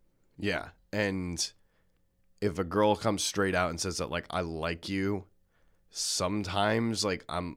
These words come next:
well, the most recent time, I was like, "Okay, fine. Well, I have to give this a go because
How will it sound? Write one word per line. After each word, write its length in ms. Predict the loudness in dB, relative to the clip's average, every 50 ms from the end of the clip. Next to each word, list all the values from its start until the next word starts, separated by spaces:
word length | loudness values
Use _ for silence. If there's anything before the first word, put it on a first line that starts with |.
| -14 -12
well, 400 | -8 0 2 2 2 2 0 -6
the 180 | -10 -6 -4 0
most 240 | 4 6 6 6 4
recent 460 | 2 2 2 2 2 2 0 -4 -6
time, 320 | -6 -4 -2 -2 -2 -2 -4
I 120 | -4 -4
was 200 | -4 -4 -6 -6
like, 320 | -4 -2 -2 -2 -4 -6 -4 _
"Okay, 340 | -2 -2 0 0 0 0 -2
fine. 360 | 0 0 0 0 2 0 0
Well, 100 | -2 -2 0
I 140 | 0 2 2
have 140 | 2 2 2
to 60 | 0
give 140 | -2 -2 -4
this 160 | -2 -4 -4
a 40 | -4
go 200 | -4 -4 -4 -4
because 360 | -6 -6 -6 -6 -6 -6 -6